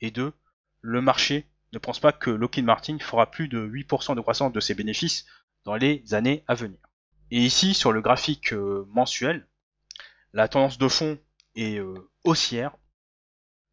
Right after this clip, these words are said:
pour que les investisseurs ne puissent pas l'ignorer. Et si, euh, le M A C D, euh,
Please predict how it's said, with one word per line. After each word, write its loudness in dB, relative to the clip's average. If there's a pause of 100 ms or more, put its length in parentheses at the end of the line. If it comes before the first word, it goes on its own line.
pour -2
que 6
les 4
investisseurs 4
ne -2
puissent -14
pas 4 (120)
l'ignorer. 0 (680)
Et -8
si, 4
euh, 0 (440)
le 0
M 2
A 6
C -2
D, 0
euh, -10